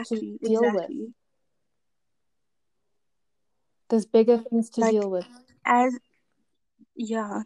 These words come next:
Speaker 2: there is. Like, if you get called out, don't, there's no reason to get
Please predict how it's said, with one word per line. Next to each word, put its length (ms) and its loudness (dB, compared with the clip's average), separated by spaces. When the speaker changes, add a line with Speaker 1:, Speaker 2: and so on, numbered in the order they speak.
Speaker 2:
there 100 0
is. 360 0
Like, 340 2
if 200 2
you 80 8
get 240 4
called 300 0
out, 380 2
don't, 300 6
there's 220 6
no 160 2
reason 600 -4
to 120 -8
get 540 -4